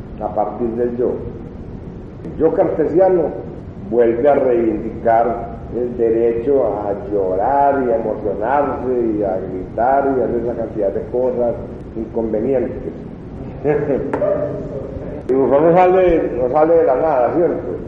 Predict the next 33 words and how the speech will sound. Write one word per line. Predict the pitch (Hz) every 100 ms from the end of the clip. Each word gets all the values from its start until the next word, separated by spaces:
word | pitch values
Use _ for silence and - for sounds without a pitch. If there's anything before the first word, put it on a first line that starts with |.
| 90
En, | 110 117
en, | 110 107
en, | 107 113 117
en | 104 107 143 190 220
una, | 233 226 156 117
en | 139
uno | 160 208
de | 208
los |
pensamientos | 147 156 143 143 156 156 - 185 175
más, | 175 175 175 175 151
eh, | 180 175 165
difíciles | 175 170 175 190 165 175 160 147 120 113
de, | 113 107 104 104 101 98 101
de | 104
acceder | 104 104 107 127 143 - - - - - - - 110
por | 113
las | 110 110 110 - -
capas | 139 135 - 151 143 127
de, | 120
de, | 107 104 104 104 104
de, | 104 98 95
de | 101 95 -
teología | 107 101 98 - 135 139 139
que | 117 -
tiene, | 131 131 131
de | 113
enredos | 101 101 123 139 139 131 120
que | - 127
tiene, | 120 117
aunque | 110 110 - 104
ha |
sido, | 131 139 143 143